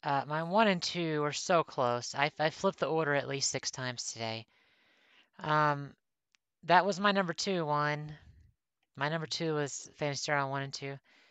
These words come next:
My number one game that I have gotten literally everything you can possibly get in this game. I have put more hours into that game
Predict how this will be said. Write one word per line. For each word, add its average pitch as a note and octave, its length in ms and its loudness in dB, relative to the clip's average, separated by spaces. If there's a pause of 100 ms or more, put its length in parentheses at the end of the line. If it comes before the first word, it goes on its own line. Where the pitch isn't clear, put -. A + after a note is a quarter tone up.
(680)
My D3 80 2
number G3+ 200 4
one G3+ 200 6
game F3+ 340 2
that D3+ 100 4
I D#3+ 180 8
have D#3 360 6
gotten D3+ 540 4
literally E3+ 680 4
everything E3 760 0
you D3+ 160 -4
can D3+ 240 -6
possibly D#3+ 640 2
get D3 460 0
in C#3 140 -6
this C#3 220 -6
game. C#3+ 400 -4
I C3+ 160 2
have D3 180 -2
put E3 240 0
more D3 200 4
hours D3+ 420 6
into C#3+ 160 -6
that C3+ 240 2
game C#3 480 -6